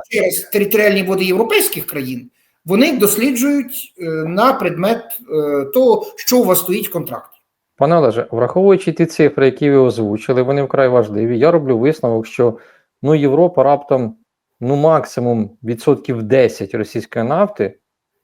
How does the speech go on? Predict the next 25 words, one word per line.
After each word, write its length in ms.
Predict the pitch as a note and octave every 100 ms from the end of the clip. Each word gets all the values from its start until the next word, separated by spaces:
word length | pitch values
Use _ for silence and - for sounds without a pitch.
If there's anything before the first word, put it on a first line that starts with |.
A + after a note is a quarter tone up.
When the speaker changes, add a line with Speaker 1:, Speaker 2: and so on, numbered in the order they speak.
| _
Speaker 2:
та, 100 | B2+
що 140 | A#2+ B2+
йде 100 | A#2+
на 180 | A#2+
експорт, 300 | A2 - A2+
споживає 540 | - - A#2+ B2+ B2 B2
не 80 | C#3+
Speaker 1:
І 40 |
Speaker 2:
більше. 240 | C3+ -
Speaker 1:
зупинив. 480 | D4 A#3 G3+ E3+ - _ _ _ _ _ _ _ _ _
Speaker 2:
Ну, 240 | C#3 D#3
то, 440 | A#2 C#3+ C#3+ B2+ B2
ну, 200 | C3 A#2+
вибачте, 360 | C3 C3+ B2+ A#2+
це 200 | - C3 _
допоможе, 600 | A2+ G#2+ - C#3 G3+ D#3
як 120 | C3
мертвому 420 | C#3 E3 D#3+ D3
припарка. 540 | C3+ D3 A#2+ G2 - - _ _ _ _ _ _ _ _ _ _ _ _ _ _ _ _ _ _ _ _ _ _
Speaker 1:
Ну, 420 | G3+ A3 E3+ - -
дивіться, 560 | D#3+ F#3 G3 - - A#2+ - _
е, 440 | D3 C#3 C3+ C3 C3 B2+ B2 A#2+ - _ _ _
по-перше, 420 | E3 C4+ C#4 G3+
це 200 | F3+ G#3+
є, 340 | F#3 E3 G#3+